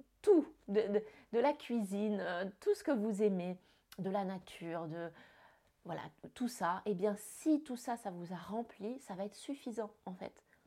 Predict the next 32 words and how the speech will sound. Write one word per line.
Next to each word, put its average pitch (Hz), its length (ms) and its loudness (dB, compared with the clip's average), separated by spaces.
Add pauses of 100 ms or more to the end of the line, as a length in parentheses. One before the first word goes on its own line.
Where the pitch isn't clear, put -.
(120)
pour 233 180 2
vous 202 140 0
permettre 202 420 -4 (440)
d'avancer 277 480 2
tranquillement 208 640 -2
dans 196 180 -2
la 185 160 -2
saison 185 480 -2 (640)
sans 262 400 0
sentir 208 640 -4
vraiment 180 460 -2 (360)
une, 175 300 0
une 185 160 0
extrême 202 600 -4
fatigue. 165 460 -8
Et 294 220 2
je 277 100 0
dirais 220 480 0
même, 196 580 0 (240)
et 269 200 4
j'insiste 220 880 -4
et 214 80 4
je 190 100 0
réinsiste 240 1000 0
là-dessus, 233 720 4 (420)
que 226 120 0
c'est 240 220 -2
ça - 340 -6 (120)
qui 240 120 -8
va 190 100 2
être - 280 -6
important 190 520 -6